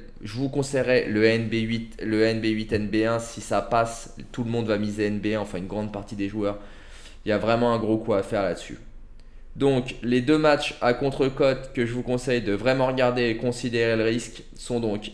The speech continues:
N B un à N B huit, comme on l'a vu, U T B quatre-vingt-seize R Z. Là-dessus, les quatre-vingt-seize, j'ai confiance en eux. Ah non, on est dans la cote, pardon.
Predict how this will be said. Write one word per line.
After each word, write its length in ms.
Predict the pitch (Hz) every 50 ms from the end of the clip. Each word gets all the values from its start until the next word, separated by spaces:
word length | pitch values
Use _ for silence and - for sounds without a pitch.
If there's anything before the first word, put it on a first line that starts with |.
| - - -
N 260 | 127 143 139 139 127
B 160 | 135 135 135 131
un 220 | 127 123 104 - -
à 100 | - 123
N 180 | 120 120 123 117
B 40 | 117
huit, 500 | 117 113 113 120 127 123 - - - 147 143 139 - 120 - - - - - - - -
comme 220 | - 117 107 110 107
on 100 | 107 98
l'a 120 | 98 98
vu, 380 | 95 104 113 120 117 - - - - - - - - - - - - - - - - - - - - - - - - - - - - - - - - - - - - - - - - - - - - - - - - - - - - -
U 180 | 131 143 135 139
T 140 | 156 147 135
B 540 | 117 117 123 131 127 - - - - - -
quatre-vingt-seize 760 | - 127 127 - 135 127 120 120 123 120 - 127 120 113 117
R 140 | 107 98 92
Z. 360 | 90 92 87 85 80 - - - - -
Là-dessus, 580 | 87 92 87 - - - - 110 110 - - -
les 120 | 98 95
quatre-vingt-seize, 920 | - - 95 - 107 107 95 92 87 - - 107 95 92 92 87 87 80 - - - - - 87
j'ai 160 | - 104 98
confiance 480 | - 107 107 101 - - 90 95 -
en 160 | 101 85 82 82
eux. 180 | 98 101 - -
Ah 100 | 85 95
non, 120 | 101 101
on 60 | 101 104
est 60 | 98
dans 100 | 107 98
la 100 | 95 95
cote, 220 | - 117 107 -
pardon. 240 | - 95 87 87